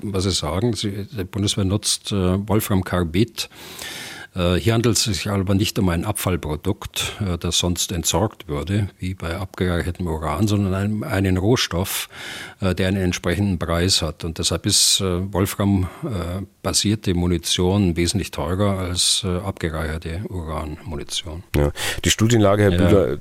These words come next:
Speaker 2: zu diesem Thema ist ja ziemlich breit, äh, gefächert, also was Uranmunition betrifft. Die einen sagen so, die anderen so und dann gibt's wieder andere, die widersprechen allen anderen.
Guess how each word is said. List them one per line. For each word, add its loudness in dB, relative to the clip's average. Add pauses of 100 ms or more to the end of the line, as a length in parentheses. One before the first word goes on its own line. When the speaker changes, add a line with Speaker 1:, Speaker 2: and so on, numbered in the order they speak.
Speaker 2:
zu -2
diesem 4
Thema 6
ist 0
ja 6
ziemlich 2
breit, 0
äh, 0
gefächert, 0
also 2
was 2
Uranmunition 4
betrifft. 0
Die 4
einen 4
sagen 4
so, 4
die 4
anderen 2
so 6
und 6
dann 2
gibt's 0
wieder 6
andere, 4
die 0
widersprechen 2
allen 2
anderen. 4